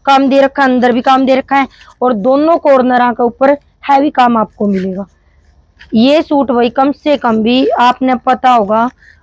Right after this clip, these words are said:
अब भी market में आपने अठारह उन्नीस सौ के मिलेंगे। करवा चौथ नजदीक आन दो, आपने खुदम खुद पता लग जाएगा भाई ये variety कितना कितना की available होंगी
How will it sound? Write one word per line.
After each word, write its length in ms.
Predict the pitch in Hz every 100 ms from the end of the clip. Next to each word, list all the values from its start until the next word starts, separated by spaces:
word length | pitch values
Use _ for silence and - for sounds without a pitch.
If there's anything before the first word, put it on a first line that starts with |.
| _
अब 220 | 254 247 208
भी 120 | 294
market 460 | 294 262 240 254 233
में 140 | 240
आपने 360 | 226 226 226 247
अठारह 500 | 285 254 247 262 269
उन्नीस 360 | 285 277 269
सौ 100 | - 233
के 160 | 220
मिलेंगे। 500 | 214 202 202 214 247
करवा 360 | 262 254 247 254
चौथ 280 | 247 240 254
नजदीक 580 | 247 226 196 233 240 202
आन 240 | 190 190
दो, 260 | 202 254 269 - - -
आपने 340 | 240 247 262 262
खुदम 360 | 269 247 277
खुद 220 | 262 247
पता 280 | 220 233 226
लग 260 | 214 196 185
जाएगा 260 | 220 233
भाई 140 | 254 247
ये 140 | 247
variety 440 | 240 247 233 226 226
कितना 340 | 254 - 247
कितना 320 | 220 - 233
की 140 | 208 240
available 440 | 214 214 214 220
होंगी 440 | 226 202 202 202